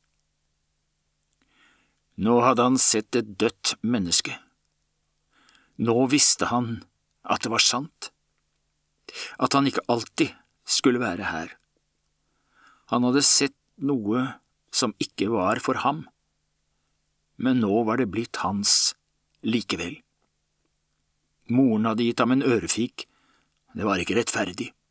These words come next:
Og litt etter hadde hun begynt å gråte og si navnet hans om og om igjen. Han kunne fremdeles kjenne høyre øre gløde,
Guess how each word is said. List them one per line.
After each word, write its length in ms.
Og 100
litt 400
etter 380
hadde 160
hun 80
begynt 260
å 100
gråte 520
og 80
si 260
navnet 400
hans 460
om 540
og 300
om 200
igjen. 300
Han 160
kunne 220
fremdeles 760
kjenne 320
høyre 480
øre 320
gløde, 540